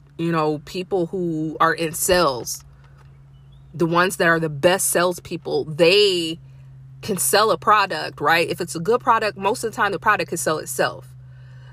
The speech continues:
But if you're getting rejection, you have to be able to handle those rejections, right? So if you sell a service and off right, the person say, "Oh, I don't know, I don't think that's what I want," you know, and that's fine,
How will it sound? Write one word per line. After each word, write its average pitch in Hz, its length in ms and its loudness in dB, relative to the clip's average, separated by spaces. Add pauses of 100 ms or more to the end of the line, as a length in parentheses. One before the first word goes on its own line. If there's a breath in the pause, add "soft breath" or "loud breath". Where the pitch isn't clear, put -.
(420 loud breath)
But 170 420 0
if 180 180 -2
you're 196 220 0
getting 185 540 0
rejection, 180 1040 -4
you 202 140 -12
have 180 300 -2
to 180 60 -4
be 175 300 -2
able 170 240 -2
to - 140 -8
handle 180 440 -2
those 156 240 0
rejections, 147 680 -8
right? 151 360 -6 (1400 loud breath)
So 208 160 6
if 190 140 -2
you 185 80 -6
sell 185 260 2
a 180 80 2
service 202 420 0
and 165 120 -2
off 185 200 2
right, 185 240 2
the - 60 -8
person 208 320 -2
say, - 20 0
"Oh, 262 60 2
I 302 420 2
don't 294 140 0
know, 262 380 -2
I 247 100 4
don't 254 160 -6
think 254 160 -6
that's 240 220 0
what 240 100 -4
I 214 120 4
want," 202 580 -4
you 180 120 -4
know, 170 360 -2
and 247 100 -4
that's 294 160 0
fine, 196 640 -4